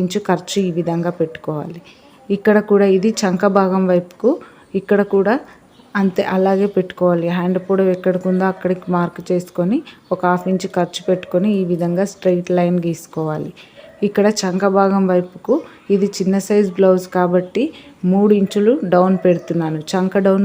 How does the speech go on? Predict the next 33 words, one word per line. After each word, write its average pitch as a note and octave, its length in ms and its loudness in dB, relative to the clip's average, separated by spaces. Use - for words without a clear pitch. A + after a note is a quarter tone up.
మూడు F3+ 180 0
ఇంచులు F3+ 320 -4
పెట్టి E3+ 280 -2
ఇక్కడ F#3+ 180 2
వన్ F3 160 0
ఇంచు F3+ 240 -6
పెట్టుకొని F3+ 480 -2
ఈ - 100 6
వన్ F#3+ 160 2
ఇంచు G3 300 -2
నుంచి F#3 320 -2
మూడు G3+ 220 2
ఇంచుల F#3 300 0
వరకు F3 260 0
క్రాస్గా F#3+ 480 2
ఈ - 20 2
విధంగా F3 340 2
లైన్ F3 300 2
గీసుకోవాలి. D3+ 640 -6
లైన్ F#3 220 2
గీసుకొని F3+ 520 -4
ఇప్పుడు G3 320 -2
హ్యాండ్ F#3 360 0
లూజు, G3 260 2
చంక F3 240 0
లూజు F#3 260 0
ఎంత F3 160 0
ఉందన్నది F3+ 440 0
చూద్దాము. E3 460 -4
హ్యాండ్ F#3+ 320 -2
లూజ్ G3 280 0
కోసం F3+ 260 -2
హ్యాండ్ని F3+ 380 -2